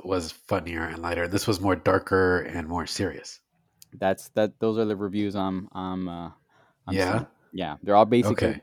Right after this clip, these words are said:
Speaker 2: the same. They're all basically the same. He, he fixed the problems. It's lighter. It's funnier. It's ep-, it's more epic. It's more cima-, cinematic, and, um, that's, that's what we're saying. But,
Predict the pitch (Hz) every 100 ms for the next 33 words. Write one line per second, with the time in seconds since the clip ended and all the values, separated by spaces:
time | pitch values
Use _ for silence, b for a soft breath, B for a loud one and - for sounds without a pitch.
0 | _ 87 82 85 90 90 101 - 113 107
1 | - 92 80 - 90 82 82 - _ _
2 | _ _ _ - - 131 - 127 - 120
3 | 117 117 117 113 113 101 - 92 104 110
4 | 104 90 - 107 104 104 98 98 95 -
5 | _ _ - 82 - - 107 - - -
6 | 107 107 101 - 92 - - _ _ -
7 | - - 113 107 101 95 98 101 - 101
8 | 95 92 90 87 - _ _ _ _ _
9 | _ _ _ _ - 92 87 87 87 85
10 | 85 87 87 85 82 85 - _ _ _
11 | 90 90 - 92 - - 92 - 101 90
12 | 80 82 80